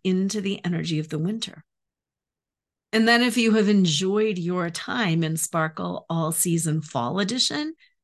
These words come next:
you can join us for Sparkle All Season Winter Edition. And same thing, it's about mini bite-sized tools, bite-sized rituals. It's about accountability and support along the way.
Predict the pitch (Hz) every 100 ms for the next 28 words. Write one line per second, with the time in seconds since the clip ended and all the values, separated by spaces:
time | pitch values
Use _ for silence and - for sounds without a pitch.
0 | _ _ _ - 190 226 262 208 214 226
1 | 240 240 - 220 - - 196 190 208 214
2 | 226 - 190 196 190 - 208 196 214 196
3 | 190 269 180 120 - 143 - - - -
4 | _ _ _ _ _ _ _ _ _ _
5 | _ _ - 302 - 294 302 233 220 269
6 | 254 233 247 - 247 247 262 262 247 214
7 | 147 185 _ _ _ _ _ _ - 214
8 | 233 - 233 202 - - 175 - - 170
9 | 170 _ 214 262 - 247 220 180 170 170
10 | 170 143 - - - - _ _ _ _
11 | - 226 226 226 240 214 - - 254 254
12 | 196 226 233 220 214 185 - 170 214 208
13 | 185 175 170 170 156 147 185 - -